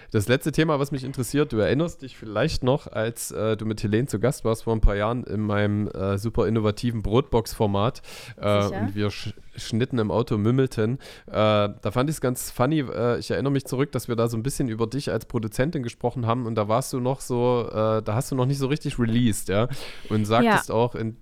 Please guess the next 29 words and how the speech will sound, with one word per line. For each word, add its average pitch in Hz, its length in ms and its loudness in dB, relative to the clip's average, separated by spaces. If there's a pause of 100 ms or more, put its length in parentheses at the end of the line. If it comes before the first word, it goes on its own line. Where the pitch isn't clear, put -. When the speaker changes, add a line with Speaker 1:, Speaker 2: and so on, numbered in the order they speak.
(120)
Speaker 1:
in, 110 200 -2
in 120 180 -2
dem 123 160 2
Format, 120 460 0
dass - 180 -4
du 113 340 2
da 107 240 0
Perfektionistin 120 840 0
bist 120 320 0
und 104 100 -2
auf 101 140 -2
jeden 113 160 0
Fall 110 160 2
für 104 120 -4
dich 101 140 -4
selber 123 240 2
erstmal 117 300 0
eine 104 100 2
lange 110 240 2
Schulzeit 135 640 2
durchläufst, 117 560 0
bevor, 107 560 0 (360)
bevor 110 300 0
du 117 80 0
da 104 140 2
irgendwie 107 340 0
in 98 120 -2
Serie 107 360 2
gehst. 95 400 -4